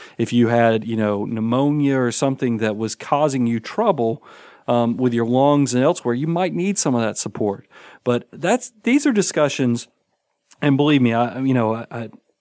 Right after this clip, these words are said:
I, that's why it was so hard for me with the passing of Doctor Thomas Stanley. I mean, only two or three days before my father-in-law passed away, it just,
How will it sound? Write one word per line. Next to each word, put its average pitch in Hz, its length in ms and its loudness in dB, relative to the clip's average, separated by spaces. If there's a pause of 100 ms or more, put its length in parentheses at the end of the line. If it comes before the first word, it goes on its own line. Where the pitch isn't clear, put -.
(300)
I, - 160 -16 (200)
that's 175 180 -2
why 185 100 4
it 135 60 2
was 123 120 -4
so 143 120 4
hard 151 320 0
for - 140 -6
me 120 480 0 (400)
with 123 100 -4
the 123 60 -8
passing 143 400 0
of 120 80 0
Doctor 123 260 0
Thomas 127 360 -2
Stanley. 131 540 0
I 113 60 -2
mean, 117 320 0
only 120 440 0 (260)
two - 160 -2
or 139 80 0
three 127 160 0
days 117 240 2
before 117 320 -2
my 127 240 2
father-in-law 110 560 -2
passed 107 380 -4
away, 110 340 0
it 110 40 -4
just, 131 300 -6